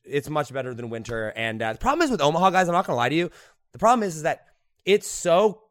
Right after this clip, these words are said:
windy in Omaha, like, where I live in Nebraska, that even when it's beautiful and nice, the wind just comes in and just, like, rips the warmth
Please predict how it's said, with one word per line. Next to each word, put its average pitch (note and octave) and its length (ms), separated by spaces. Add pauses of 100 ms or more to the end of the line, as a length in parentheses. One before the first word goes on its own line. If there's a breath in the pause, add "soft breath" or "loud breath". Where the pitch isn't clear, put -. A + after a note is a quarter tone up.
windy F#3+ 760
in A#3 140
Omaha, A#3+ 600
like, G#3 120
where A#3 140
I A#3 80
live A#3 120
in A3+ 60
Nebraska, A#3 560 (200 loud breath)
that F3 120
even A3 220
when G#3+ 100
it's B2 140
beautiful E3 420
and C3+ 80
nice, D3+ 320
the C#3+ 140
wind E3 240
just C#3 160
comes D#3 320
in D3+ 100
and B2 80
just, A2+ 100
like, G#2+ 160
rips A#3 600 (300 soft breath)
the D#3 100
warmth D#3 400